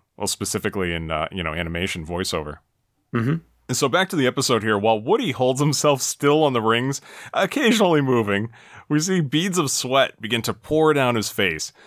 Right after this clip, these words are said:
Speaker 1: And the judges at the table, they're staring intently. And while seemingly everyone in the entire building is distracted, we cut to this tiny cloth-covered stand where a hand swipes the five gold medallions that were to be awarded at this competition.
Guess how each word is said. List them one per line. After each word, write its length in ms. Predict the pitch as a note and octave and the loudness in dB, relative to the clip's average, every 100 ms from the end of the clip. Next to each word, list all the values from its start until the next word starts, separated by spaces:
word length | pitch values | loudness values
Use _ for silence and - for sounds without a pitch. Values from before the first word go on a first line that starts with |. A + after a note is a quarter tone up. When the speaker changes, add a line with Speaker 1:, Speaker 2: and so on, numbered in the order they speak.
| - - | -18 -4
Speaker 1:
And 240 | F#2+ F#2+ | -2 -2
the 60 | F#2+ | -2
judges 420 | G2+ C3 C3+ B2+ | 0 0 2 0
at 100 | A2 | -2
the 80 | F#2+ | -4
table, 380 | - C3 C3+ A#2 | -2 0 0 -2
they're 140 | - | -2
staring 500 | - - C#3+ D3 C#3+ | -2 -2 2 2 2
intently. 640 | A2 G2+ B2 B2 C3 B2+ - - - _ B2 | 0 -2 -4 -2 -2 -2 -4 -20 -20 _ -2
And 360 | B2 A#2+ A#2 | 2 2 2
while 280 | B2 B2 B2+ | 4 4 4
seemingly 680 | - G#3+ C4 F#3+ D3+ A#2+ - - | 0 0 2 2 2 -2 -8 -2
everyone 720 | B3 D#4+ D#4 A3+ G3+ F#3+ F3 | -2 0 0 2 4 4 4
in 140 | D3+ | 0
the 120 | D3+ | -2
entire 460 | C#3+ - F3 F3 E3 | -2 -4 2 4 4
building 320 | C#3+ C#3 C3 | 4 4 4
is 140 | A#2+ G#2+ | 0 0
distracted, 680 | G#2 - A2+ G2+ G2 F2+ - _ _ - | -4 0 2 2 0 -8 -10 _ _ -6
we 120 | A#2+ | -4
cut 240 | C#3 A3 A3 | -2 -2 -2
to 80 | F#3 | -2
this 220 | D3+ - | -2 -4
tiny 540 | - - F#3+ A#3 G3+ | -6 -2 0 2 -2
cloth-covered 720 | D#3+ - C3 C3+ - C3+ A#2+ G#2+ | -2 -2 2 2 2 -2 -2 -4
stand 540 | - A2+ A#2 G#2 F#2+ - - - | -2 0 2 2 -2 -10 -20 -2
where 220 | A#2+ A#2 | 0 2
a 80 | B2 | 0
hand 580 | - F#3+ F#3 A#2 G2+ - | -2 0 2 2 0 -6
swipes 560 | - A#2+ C3 - - - | -2 0 0 -2 -14 -12
the 120 | G#2 G#2 | -6 -6
five 520 | - D3 D#3+ E3 C3+ | 0 2 2 2 0
gold 280 | B2+ B2+ A#2 | 0 2 0
medallions 640 | G#2 A2 G#2+ G#2+ G#2+ G2+ | 0 2 2 2 -2 0
that 160 | G#2+ | -2
were 140 | G2+ G#2 | 0 -2
to 120 | G#2+ | -2
be 140 | G2 | -2
awarded 540 | G2 F#2+ B2 D#3 A#2 F#2+ | -2 -2 0 0 0 0
at 160 | F2+ | -2
this 140 | E2 - | -4 -6
competition. 720 | A2 F#2+ F#2 G#2+ G2 C#2+ - | -4 -4 -2 -4 -2 -6 -10